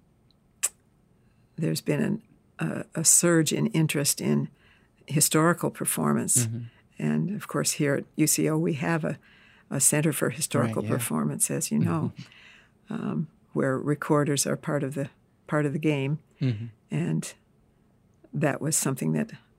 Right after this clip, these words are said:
Speaker 1: that I was interested in and did practice for, for a time. So it's, it's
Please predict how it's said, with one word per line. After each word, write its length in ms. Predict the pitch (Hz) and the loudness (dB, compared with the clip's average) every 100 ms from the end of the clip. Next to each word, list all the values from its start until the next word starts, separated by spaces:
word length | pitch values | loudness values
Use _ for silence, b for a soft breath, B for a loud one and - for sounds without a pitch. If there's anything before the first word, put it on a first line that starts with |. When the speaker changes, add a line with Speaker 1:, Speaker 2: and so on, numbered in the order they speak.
| _ - | _ -6
Speaker 1:
that 200 | 147 139 | -4 -2
I 160 | 135 | -4
was 360 | 135 131 - - _ | -4 -2 -2 -4 _
interested 480 | 147 143 160 - 143 | -6 -4 -6 -4 -2
in 140 | 147 135 | -2 -2
and 260 | 139 - _ | -4 -8 _
did 240 | 165 147 - | -2 -2 -2
practice 500 | - 156 165 - - | -6 -6 -6 -6 -6
for, 280 | - 156 143 B B B B B - | -6 -8 -8 B B B B B -2
for 220 | - 156 | 4 4
a 80 | 143 | 4
time. 420 | - 135 143 170 - _ _ _ _ _ _ - _ _ _ _ _ _ - _ - - | 0 0 0 0 -4 _ _ _ _ _ _ -20 _ _ _ _ _ _ -20 _ -20 -16
So 160 | - - | -14 -10
it's, 380 | 180 - - - _ _ _ _ | -6 -2 -2 -4 _ _ _ _
it's 100 | - | -10